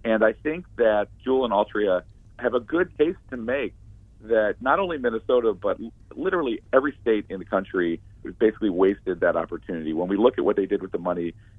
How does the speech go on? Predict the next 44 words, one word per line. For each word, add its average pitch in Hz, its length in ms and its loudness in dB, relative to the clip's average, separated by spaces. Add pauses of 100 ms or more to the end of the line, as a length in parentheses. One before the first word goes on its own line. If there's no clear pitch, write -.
they 117 80 0
mostly 123 460 2
plugged 101 380 -2 (120)
holes 107 300 2 (140)
in 101 200 -12
state 85 240 -6
budgets 110 420 0 (340)
and 113 140 -6
just 135 220 0
considered 107 480 -6
it - 120 -10 (100)
sort 98 180 -2
of 85 120 -6
a 85 140 -6
slush 107 220 0 (100)
fund 87 320 -4 (460)
to 101 40 -8
be 104 100 -2
used 101 360 0 (180)
whenever 98 320 0
there 90 120 2
was 90 140 -2
a 92 40 -14
financial 92 460 -6
need. 87 280 -2 (100)
It's 107 120 -10
hard 127 260 6
to 123 60 -8
find 98 340 -4
any 113 180 -2
examples, 87 540 -4
and 85 240 -10
Minnesota 101 560 4 (320)
is 92 140 -12
no 107 140 4
exception, 92 600 -2 (380)
of 95 160 -2
a - 120 -14
state 104 320 0
that 78 120 -4
really 98 640 -4 (300)
used 107 360 0
the 98 80 0
money 87 500 -4